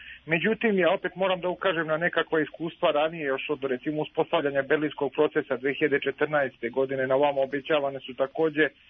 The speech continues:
značajna finansijska sredstva koja nisu u realnosti bila, a, da kažemo, a, e, upućena ka Zapadnom Balkanu i ti,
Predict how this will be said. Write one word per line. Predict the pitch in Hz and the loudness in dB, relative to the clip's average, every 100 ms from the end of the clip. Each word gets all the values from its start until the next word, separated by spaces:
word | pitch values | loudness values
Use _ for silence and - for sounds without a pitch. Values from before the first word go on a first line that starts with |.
| - - - - - 139 156 143 135 | -20 -20 -20 -20 -6 0 2 2 0
značajna | 196 196 160 131 131 127 | 0 0 -2 0 0 0
finansijska | 147 143 147 156 - 120 | -2 -2 -2 -2 0 -2
sredstva | - 143 147 147 143 117 - | 2 2 2 0 0 0 -2
koja | - 156 139 - 131 | 0 2 0 -4 -16
nisu | 147 170 190 - 139 | -8 0 0 -2 -6
u | 107 - 127 | -4 2 4
realnosti | 147 151 143 151 - 143 | 4 4 0 -4 -4 -4
bila, | 131 143 139 110 | 0 4 4 2
a, | 113 131 | 0 0
da | 123 | 0
kažemo, | 127 139 131 127 127 123 - | -2 -2 -2 0 0 0 0
a, | 135 135 127 | 2 2 0
e, | 120 - - 123 135 127 85 90 92 | -2 -8 -8 -4 -2 -2 -6 -10 -8
upućena | 156 - 160 - 123 127 | -8 0 0 2 0 0
ka | 139 123 120 | 2 0 2
Zapadnom | 143 135 131 131 131 | 0 0 -2 -2 -2
Balkanu | 131 - 135 139 120 | 0 2 0 0 -4
i | 139 | -8
ti, | 147 143 | -10 -10